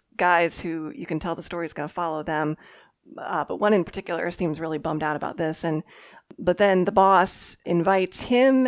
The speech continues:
and this other guy, this other guy who's played by Dustin Milligan from Schitt's Creek, to his house with their wives and his wife to discuss, like, auditioning for a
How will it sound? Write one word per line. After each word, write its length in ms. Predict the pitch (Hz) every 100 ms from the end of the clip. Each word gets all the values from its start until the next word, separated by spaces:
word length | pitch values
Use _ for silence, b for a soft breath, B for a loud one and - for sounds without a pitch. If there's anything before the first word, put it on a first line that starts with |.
| -
and 260 | 185 170 170
this 140 | -
other 200 | 196 190
guy, 360 | 165 156 156 165 B B B
this 140 | 226 -
other 200 | 320 302
guy 180 | 277
who's 160 | 240 240
played 200 | - 262
by 120 | 214
Dustin 420 | 202 214 - 202
Milligan 460 | 196 202 196 180 185
from 460 | - 180 170 175 - _ -
Schitt's 260 | 226 -
Creek, 480 | - 208 175 - - b b _
to 460 | - 240 226 214 202
his 240 | 220 208
house 460 | - 233 233 233 -
with 140 | 196
their 180 | - 185
wives 420 | 185 180 175 165
and 100 | 156
his 220 | 190 185 165
wife 420 | 151 131 - - b b -
to 100 | 196
discuss, 640 | 170 - 208 202 190 -
like, 160 | 156 151
auditioning 640 | 175 156 165 - 196 196
for 320 | - 160 160 -
a 460 | 156 156 156 156